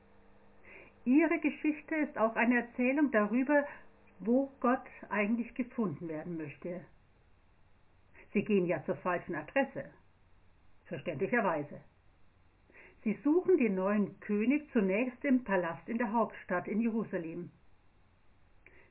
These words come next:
Sie fragen nach dem neugeborenen König der Juden und erwarten, zu einem kleinen Prinzen geführt zu werden. Aber sie erfahren, dass sie woanders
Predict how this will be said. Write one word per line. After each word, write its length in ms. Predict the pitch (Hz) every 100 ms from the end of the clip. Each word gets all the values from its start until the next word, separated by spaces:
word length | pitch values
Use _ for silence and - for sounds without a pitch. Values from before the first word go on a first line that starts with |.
| -
Sie 100 | 190
fragen 760 | - - 180 196 254 339 381 302
nach 220 | 233 226
dem 180 | 247 208
neugeborenen 800 | 196 233 247 233 233 233 220 196
König 400 | - 269 285 285
der 120 | 233
Juden 360 | 220 254 311 294
und 100 | 208
erwarten, 580 | 190 196 220 269 269 - - - - - -
zu 80 | 277
einem 280 | 220 220
kleinen 340 | 220 196 175 170
Prinzen 380 | 311 370 - 240
geführt 380 | 180 196 185
zu 120 | - 175
werden. 360 | 175 175 170 - - - - - - _ _ - - - - _ _ - - - -
Aber 520 | 247 285 349 330 254 - - - -
sie 160 | 277
erfahren, 640 | - 233 - 262 285 302
dass 180 | 277 254
sie 140 | 285 262
woanders 680 | 285 - 214 214 190 170